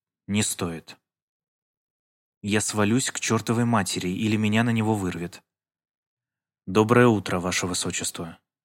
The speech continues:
Я смотрю ему за спину и замечаю Джеймса, стоящего у машины. Он весело машет рукой. Я поднимаю подбородок в ответ, благодарный, что нет никаких обид из-за того, что я был ослом прошлой ночью. «Что вы здесь делаете?» —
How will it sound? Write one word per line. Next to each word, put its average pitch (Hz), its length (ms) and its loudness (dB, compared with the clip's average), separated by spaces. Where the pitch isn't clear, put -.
Я 104 120 0
смотрю 107 340 -2
ему 101 180 0
за 110 160 2
спину 98 280 -4
и 92 40 -2
замечаю 98 480 0
Джеймса, 104 420 0
стоящего 98 540 0
у 101 80 2
машины. 87 540 -4
Он 113 160 0
весело 123 440 2
машет 107 380 0
рукой. 85 420 -6
Я 113 160 4
поднимаю 107 500 4
подбородок 110 560 2
в 113 40 0
ответ, 98 440 -2
благодарный, 113 640 4
что - 220 -2
нет 120 260 2
никаких 117 460 0
обид 127 320 2
из-за 90 180 0
того, 104 220 2
что 117 180 0
я 107 100 4
был 101 200 2
ослом 107 400 0
прошлой 104 380 0
ночью. 87 460 -4
«Что - 260 2
вы 127 120 8
здесь 117 260 2
делаете?» — 95 640 0